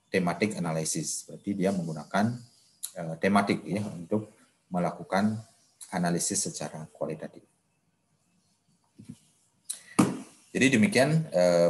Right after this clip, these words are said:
pemaparan dari saya terkait dengan, eh, studi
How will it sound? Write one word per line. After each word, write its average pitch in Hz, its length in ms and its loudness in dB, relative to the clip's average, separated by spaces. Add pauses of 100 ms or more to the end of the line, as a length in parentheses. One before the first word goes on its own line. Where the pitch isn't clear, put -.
pemaparan 87 720 2
dari 82 320 0
saya 82 400 2
terkait 80 400 -2
dengan, 78 400 -6 (240)
eh, 76 400 -12
studi 73 640 -10